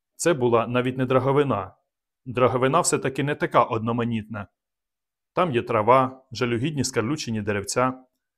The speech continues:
там може блиснути озерце. Ні, це був найжахливіший, найбезнадійніший із наших краєвидів. Торфяні болота.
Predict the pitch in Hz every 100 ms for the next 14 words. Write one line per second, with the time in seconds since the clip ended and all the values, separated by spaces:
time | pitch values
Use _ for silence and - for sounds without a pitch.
0 | _ - 151 165 147 135 110 131 131 131
1 | 131 127 120 117 107 - 107 98 _ _
2 | _ _ _ _ _ _ 123 120 104 104
3 | _ _ - 180 160 143 123 147 143 127
4 | 117 143 160 131 - 120 127 117 131 127
5 | 131 120 123 127 147 127 - 127 117 107
6 | 123 - 104 120 117 107 110 101 98 _
7 | _ _ _ _ _ _ _ 120 113 131
8 | 131 127 131 104 - 104